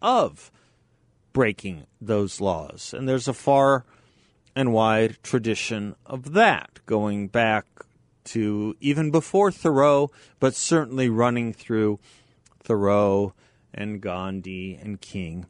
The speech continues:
and many, many others we used to esteem and we used to celebrate.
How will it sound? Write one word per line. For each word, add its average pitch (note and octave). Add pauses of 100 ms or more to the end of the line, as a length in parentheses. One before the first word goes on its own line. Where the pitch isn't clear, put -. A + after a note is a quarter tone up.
(400)
and G#2+
many, G2+
many G2+
others C#2+
we G2+
used F#2
to G#2
esteem C3 (1000)
and A2
we G#2+
used F#2+
to A#2
celebrate. A2+